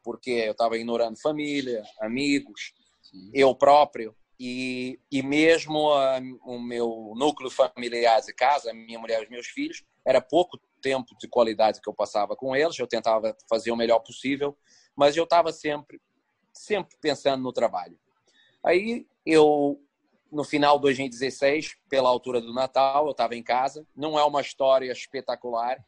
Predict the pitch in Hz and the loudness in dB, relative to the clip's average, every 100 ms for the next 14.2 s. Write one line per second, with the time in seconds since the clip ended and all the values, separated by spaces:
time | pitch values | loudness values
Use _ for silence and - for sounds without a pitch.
0 | - 123 - 113 139 120 131 117 131 123 | -14 -14 -14 -8 -6 -4 -4 -2 0 2
1 | 120 123 123 120 120 123 120 135 123 117 | 2 2 2 -2 -4 -6 -6 0 0 0
2 | 120 113 139 123 151 160 165 - - - | -6 -2 -2 0 -2 -4 -8 -14 -20 -18
3 | - 156 160 170 156 143 170 165 - 170 | 0 2 6 6 6 2 -2 -4 -4 -4
4 | 170 160 160 156 180 156 143 - 156 156 | -4 -2 -2 -4 -8 -10 -12 -8 -8 -8
5 | 113 - - _ - 135 131 - 131 123 | -12 -14 -16 _ -2 0 0 0 0 2
6 | 135 139 131 127 147 139 135 120 117 117 | 2 2 2 2 2 -2 -2 -2 -4 2
7 | 131 127 139 120 123 120 135 135 143 170 | 2 2 -2 0 0 0 -2 -2 0 0
8 | - - _ _ _ _ _ _ - - | -4 -18 _ _ _ _ _ _ -18 -8
9 | 135 117 170 160 151 160 160 143 139 139 | -2 2 2 2 -2 -4 -4 -4 -2 0
10 | 135 127 131 123 135 120 127 120 143 139 | 0 2 0 -2 -10 -4 -4 -4 -8 -10
11 | 131 123 120 117 117 117 151 143 147 156 | -10 -8 -8 -10 -14 -12 -8 4 6 6
12 | - _ _ _ _ _ - - - 170 | 2 _ _ _ _ _ -20 -16 -6 -2
13 | 170 175 175 180 - 175 170 175 175 185 | 2 6 6 4 4 4 4 2 -2 -4
14 | 185 - | -6 -12